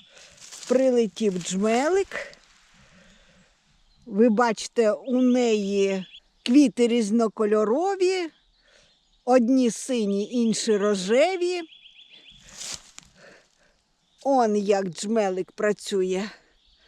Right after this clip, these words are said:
В кожну ж квіточку йому треба залізти. О, як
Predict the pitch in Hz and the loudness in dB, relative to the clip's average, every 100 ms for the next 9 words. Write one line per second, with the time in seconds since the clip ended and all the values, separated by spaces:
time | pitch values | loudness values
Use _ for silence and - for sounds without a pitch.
0 | _ _ _ _ _ _ _ _ - - | _ _ _ _ _ _ _ _ -20 -20
1 | - - - - - - - - 339 359 | -20 -20 -20 -20 -20 -20 -10 -2 0 2
2 | 330 349 - - 330 339 220 202 - 208 | 0 -2 -4 -2 0 0 0 -2 -2 -2
3 | 196 190 190 190 190 180 185 196 190 180 | 0 0 -4 -4 -4 -2 -2 -2 -2 -2
4 | 170 - 185 196 - _ _ _ - - | -6 -10 -8 -10 -12 _ _ _ -20 -12
5 | 294 226 190 196 185 - | 0 2 2 0 -2 -4